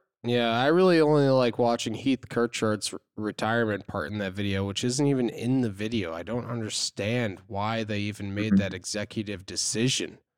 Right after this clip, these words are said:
Speaker 1: to have it as a bonus feature. My dudes, come on.
Speaker 2: I don't know.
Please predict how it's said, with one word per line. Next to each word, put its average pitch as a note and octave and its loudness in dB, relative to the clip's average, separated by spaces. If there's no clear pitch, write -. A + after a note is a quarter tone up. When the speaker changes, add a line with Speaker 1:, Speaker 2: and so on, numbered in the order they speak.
Speaker 1:
to G#2 -4
have A2+ 0
it A2 0
as G2+ -2
a F#2+ -4
bonus A2 0
feature. F2 -8
My A2 0
dudes, A#2+ 4
come A2+ -2
on. C#3 4
Speaker 2:
I E2+ -2
don't G2+ 2
know. C#3 4